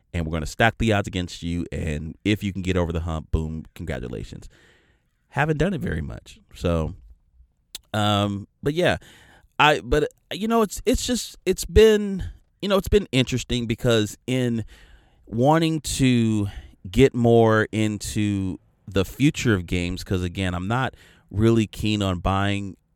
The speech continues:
any more PlayStation four games. Um, I'm gonna be very, very selective going forward with my Switch games, 'cause the one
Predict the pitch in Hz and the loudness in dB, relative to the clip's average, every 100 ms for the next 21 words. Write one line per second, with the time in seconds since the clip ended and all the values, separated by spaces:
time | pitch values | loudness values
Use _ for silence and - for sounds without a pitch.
0 | 104 107 107 107 98 98 98 - - 95 | -4 0 0 0 0 0 -2 -4 -2 -2
1 | 95 90 85 - 104 107 104 101 98 98 | -4 -8 -10 -4 -2 -2 -4 -4 -4 -6
2 | 101 - _ _ _ - 92 90 87 85 | -10 -16 _ _ _ -2 0 2 2 0
3 | 85 67 - _ _ _ _ _ _ - | -4 -12 -16 _ _ _ _ _ _ -4
4 | 107 107 101 90 98 85 92 104 101 92 | 0 2 2 0 -4 -2 0 0 0 -2
5 | 98 92 90 87 - - 92 87 117 117 | -2 -2 -4 -6 -12 -8 -6 0 0 0
6 | 95 92 90 - _ _ _ - 90 98 | -2 -2 -2 -6 _ _ _ -6 0 0
7 | 95 - 101 98 90 87 - 87 82 - | 0 -4 0 2 2 -2 -8 -6 -6 -6
8 | 143 - 95 92 - 123 131 143 262 262 | -6 -4 -4 -4 -2 -4 0 0 0 -2